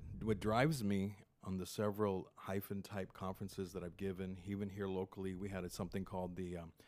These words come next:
Hyphen Fundamentals, um, conference that we had, is that because of the years I've been in ministry,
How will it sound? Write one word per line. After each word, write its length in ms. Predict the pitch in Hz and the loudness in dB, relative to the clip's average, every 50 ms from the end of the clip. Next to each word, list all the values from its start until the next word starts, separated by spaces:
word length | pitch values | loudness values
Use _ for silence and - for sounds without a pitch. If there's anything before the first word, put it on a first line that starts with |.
| - - - - - _ | -20 -20 -20 -20 -20 _
Hyphen 340 | - - 107 101 - 107 98 | -2 0 2 2 2 0 -2
Fundamentals, 720 | - - 104 101 98 95 95 101 104 101 92 - - - _ - - - - - - - - - | 0 0 2 2 4 4 4 4 4 2 0 -2 -6 -16 _ -20 -20 -20 -20 -20 -20 -20 -18 -12
um, 280 | - 92 85 82 85 87 | -10 -8 -8 -6 -8 -4
conference 460 | - - 117 120 123 - - 107 - | 2 4 6 6 6 4 2 0 2
that 140 | - 95 92 | 2 2 2
we 100 | 92 95 | 2 0
had, 320 | 90 92 95 87 90 90 - | 0 0 0 0 -2 -2 -2
is 300 | - 104 107 104 95 92 98 - - - - - _ _ - | 2 4 4 4 4 2 -6 -12 -18 -20 -20 -20 _ _ 0
that 340 | 107 113 107 104 104 101 - - 98 101 92 - - - - | 4 6 6 6 4 2 -2 -8 -10 -10 -10 -12 -10 -4 0
because 440 | 113 104 - - 131 127 135 123 | 0 0 2 4 6 6 6 6
of 200 | 127 117 101 92 | 4 2 2 4
the 60 | 95 101 | 4 4
years 300 | 101 104 110 110 104 107 | 6 6 6 4 4 2
I've 160 | 104 95 90 | 0 2 4
been 140 | 98 101 98 | 4 4 6
in 100 | 98 92 | 6 4
ministry, 640 | 98 98 107 110 - - - 95 90 90 87 92 | 4 4 4 2 0 -2 -2 -2 0 0 -2 -4